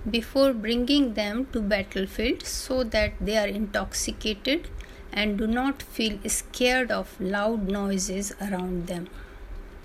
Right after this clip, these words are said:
But when Bhim started hitting them, their intoxication disappeared. They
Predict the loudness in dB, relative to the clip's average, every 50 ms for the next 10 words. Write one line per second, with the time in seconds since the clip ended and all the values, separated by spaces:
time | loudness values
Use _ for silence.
0 | -14 -14 -14 -14 -16 -16 -16 -16 -16 -16 -16 -16 -16 -16 -16 -16 -16 -14 -8 -4
1 | 0 0 0 -2 -2 -4 -2 -2 0 0 0 2 2 4 6 6 6 8 6 6
2 | 4 4 4 6 6 6 6 4 2 0 0 0 -2 0 -2 -2 0 6 6 8
3 | 8 8 8 6 4 2 2 0 -2 -4 -4 -2 0 0 2 2 0 0 -2 -2
4 | 0 0 0 0 0 -2 -4 -2 -2 -4 -2 -2 -2 -2 0 0 0 0 0 -2
5 | -2 -4 -8 -10 -14 -16 -16 -18 -14 -6 -4 -2 -2 0 2 0 0 0 -2 -2
6 | 0 2 2 2 0 -4 -6 -4 -2 2 2 2 2 0 -2 -4 -8 -12 -12 -12
7 | -12 -14 -14 -16 -16 -16 -16 -16 -16 -16 -14 -14 -14 -14 -14 -12 -12 -12 -10 -8
8 | -4 -2 0 0 0 0